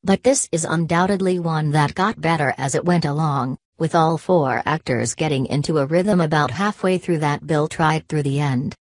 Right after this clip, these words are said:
It's the spiritual successor to the Ann Arbor Short Film Festival sketch from Emily Blunt's episode last fall,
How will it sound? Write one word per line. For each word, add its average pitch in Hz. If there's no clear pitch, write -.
It's 175
the 175
spiritual 190
successor 151
to 151
the 143
Ann 196
Arbor 165
Short 170
Film 165
Festival 180
sketch -
from 151
Emily 175
Blunt's 156
episode 143
last 143
fall, 135